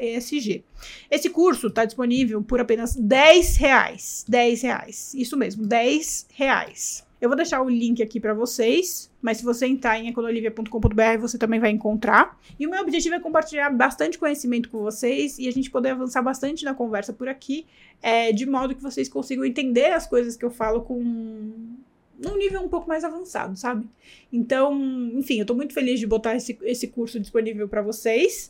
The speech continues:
Dez reais é um valor simbólico. Isso sim é que é Black Friday, hein, minha gente? O curso custava mil reais e tá custando dez reais. Olha só. Agora que eu falei do curso de apenas dez reais, que eu estou praticamente te dando de graça,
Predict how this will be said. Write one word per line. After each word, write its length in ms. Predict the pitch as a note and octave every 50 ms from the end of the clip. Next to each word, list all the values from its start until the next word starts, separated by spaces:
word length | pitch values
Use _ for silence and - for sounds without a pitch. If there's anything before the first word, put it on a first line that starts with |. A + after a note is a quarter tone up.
| _ _ -
Dez 300 | A#3 C4 C#4+ - D4 C#4+
reais 280 | C#4+ B3+ A#3+ A#3 A3
é 60 | A#3+ A#3
um 60 | A3+
valor 280 | A#3 A3+ A#3 A#3 A#3
simbólico. 720 | A3 - - E4+ G4 D#4 A3 G#3+ G#3+ B3 C#4 E4 - E4 -
Isso 240 | C#4+ E4 F4 - G#4
sim 220 | - - - D4+ D4
é 40 | D4
que 80 | -
é 60 | C#4+
Black 260 | A#3 A#3 A#3 A3 A3 -
Friday, 400 | - G#3+ G3 G#3+ C4 B3 B3+ A3+ A#3
hein, 120 | B3 C4+ F4
minha 140 | D4+ G#3
gente? 300 | A3 G#3+ E3 F#3+ F#3+ -
O 20 | A3
curso 240 | - C4 C4 C4 -
custava 360 | C#4 A#3+ - B3 A3+ A3+ G3
mil 180 | A3 C#4+ G#4
reais 500 | G#4 E4 A#3 G#3+ A#3 E4 F#4 - - - _ _ _ - - _ _ _
e 60 | A3
tá 120 | F#3+ B3 A3+
custando 400 | A3 - - - B3 A#3+ A3+ A3
dez 320 | G#3 - D#4 A4 A#4+ G4
reais. 360 | F4 B3+ F#3+ F#3+ G3+ G3+ G3+
Olha 280 | B3+ C#4 E4 F#4 D4+ C4+
só. 280 | - - G#3 - - - _ _ _ _ _ _ _
Agora 220 | - A#3+ A#3 C4 C4
que 60 | C4
eu 40 | C#4
falei 140 | C4+ C4 C4
do 100 | A#3 A#3+
curso 280 | - B3 A3+ A3+ A#3
de 80 | A3 A#3
apenas 320 | A3+ A3+ A3 A3 A#3+ A#3+
dez 560 | - A#3 A#3 C#4 C#4 D4+ - F4+ E4 - -
reais, 720 | - - E4+ G4+ F4 A#3+ A3 A#3 A#3+ C4 D4+ D4 - - -
que 120 | - -
eu 80 | B3 A3+
estou 320 | A#3+ A#3+ - B3+ A3+ A#3 G#3
praticamente 800 | - C#4 C4 C4+ C4 - - B3 A#3+ A#3 A#3+ B3 - - - -
te 180 | - - F#4 F4+
dando 400 | C4+ D4+ E4 G4 A4 A#4 G#4+ F4+
de 80 | E4
graça, 560 | A3+ A3+ G#3 F#3 F#3 - - - - E4 F#4